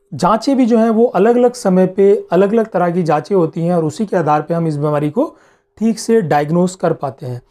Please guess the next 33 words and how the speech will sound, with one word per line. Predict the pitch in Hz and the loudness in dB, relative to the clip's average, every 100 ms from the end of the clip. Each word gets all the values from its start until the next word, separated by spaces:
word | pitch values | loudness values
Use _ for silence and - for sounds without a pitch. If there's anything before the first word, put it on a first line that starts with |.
| _ _ _ | _ _ _
शुरुआती | - 233 254 262 | -2 2 2 2
दिनों | 233 214 | 2 2
में, | 202 196 | 2 0
पहले | 185 185 196 208 208 | 0 2 4 4 2
सात | 190 - 190 220 | -2 -2 0 0
दिनों | 180 196 | 0 0
में | 190 170 | 2 2
जो | 165 | 2
है | 175 | 2
वो | 170 175 175 | 2 2 2
एंटीजन | 160 160 180 190 | 0 0 0 0
टेस्ट | 170 165 | 0 -2
किए | - 190 | -2 0
जाते | 165 135 151 | 0 -2 -8
हैं। | 190 _ _ _ _ _ - | -10 _ _ _ _ _ -10
एक | 160 - | -10 -4
टेस्ट | 160 190 175 196 | -2 0 0 -2
होता | 180 | 0
है | 180 | 0
जिसको | 165 - | 0 -4
एन | 190 170 185 | 0 2 2
ए | 196 | 2
डबल | 165 160 | 2 0
टी | 170 175 | 0 -2
नेट | 156 170 180 180 - 170 - _ _ - | 0 0 0 -4 -18 -20 -20 _ _ -4
टेस्ट | 180 180 | -4 -4
के | 196 | -4
नाम | 160 156 | -2 -2
से | 180 | -4
भी | 156 | 0
जाना | 160 208 | 0 2
जाता | 190 139 147 | 0 -2 -4
है। | 170 | -6